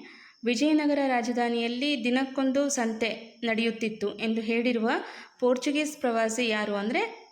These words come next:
ಪೇಸ್. ಈತ ಏನು ಹೇಳ್ತಾನೆ ಅಂದರೆ ವಿಜಯನಗರದ ರಾಜಧಾನಿಯಲ್ಲಿ ದಿನಕ್ಕೊಂದು ಸಂತೆ ನಡೆಯುತ್ತಿತ್ತು ಅನ್ನುವಂತಹ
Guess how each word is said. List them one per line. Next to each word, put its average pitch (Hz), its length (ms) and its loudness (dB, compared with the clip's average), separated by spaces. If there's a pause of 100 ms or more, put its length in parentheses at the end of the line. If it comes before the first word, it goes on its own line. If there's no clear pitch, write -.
ಪೇಸ್. 190 360 -2 (400)
ಈತ 220 200 -6 (720)
ಏನು 233 160 0
ಹೇಳ್ತಾನೆ 226 360 -2
ಅಂದರೆ 233 220 0
ವಿಜಯನಗರದ 262 580 0
ರಾಜಧಾನಿಯಲ್ಲಿ 226 960 0
ದಿನಕ್ಕೊಂದು 269 580 2
ಸಂತೆ 240 360 0
ನಡೆಯುತ್ತಿತ್ತು 220 720 0
ಅನ್ನುವಂತಹ 208 720 -4